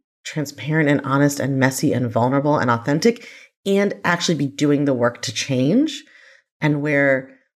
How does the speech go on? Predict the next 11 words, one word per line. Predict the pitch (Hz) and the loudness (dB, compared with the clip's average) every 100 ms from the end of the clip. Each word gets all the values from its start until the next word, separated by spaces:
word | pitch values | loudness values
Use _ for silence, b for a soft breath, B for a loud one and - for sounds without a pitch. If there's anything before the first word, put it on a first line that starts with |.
| - | -2
there | 160 | 0
isn't | 156 160 151 | 0 0 0
drama | 156 143 143 131 127 - | 0 2 2 2 0 -2
and | 131 | -2
there | 131 - | -2 0
isn't | 135 131 | -2 -4
complaining | - 147 - 131 123 123 117 | -6 -6 -2 0 2 0 -2
and | - | -4
there | 123 120 | -6 -4
isn't | 127 143 | -2 0
whining | - 131 131 131 117 123 127 | 0 0 2 2 0 -2 -6